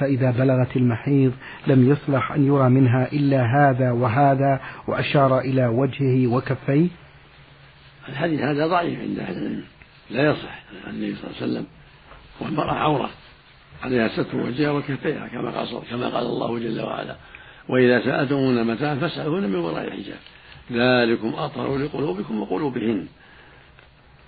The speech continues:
Speaker 2: قال صل-، جل، وقال الله جل وعلا: "ولا يبدين زينتهن إلا لبعولتهن أو آبائهن"، إلى الآية. والحديث حديث أسماء هذا المذكور ضعيف ليس بصحيح. نعم.
Speaker 1: ما حكم الاستدلال بالأحاديث الضعيفة يا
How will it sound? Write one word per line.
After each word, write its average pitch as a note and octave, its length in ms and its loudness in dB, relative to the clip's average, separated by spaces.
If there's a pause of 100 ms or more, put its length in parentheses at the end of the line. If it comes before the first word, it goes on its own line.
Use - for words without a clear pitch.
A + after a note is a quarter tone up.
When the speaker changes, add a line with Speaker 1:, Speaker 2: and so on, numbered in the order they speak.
(140)
Speaker 2:
قال B2+ 260 0
صل-، - 260 -6
جل، A2+ 280 -2
وقال A#2+ 240 -4
الله A#2+ 300 0
جل A#2 220 -2
وعلا: A#2 340 -2
"ولا C3+ 280 0
يبدين B2 320 0
زينتهن A#2 580 -2
إلا A2+ 360 -2
لبعولتهن A2+ 720 -4
أو A2+ 260 -8 (140)
آبائهن"، A2+ 560 -4
إلى E3 420 -8
الآية. - 400 -10 (960)
والحديث B2 360 -4
حديث A2 180 -2
أسماء A#2 320 -4
هذا G#2+ 120 0
المذكور G#2 380 -2 (260)
ضعيف D3 240 -4
ليس B2 180 -6
بصحيح. E2 400 -12 (720)
نعم. A2+ 240 -2 (680)
Speaker 1:
ما A3+ 160 10
حكم G#3 280 4
الاستدلال E3 720 6
بالأحاديث C#3 720 4
الضعيفة C3 420 4
يا B2+ 80 2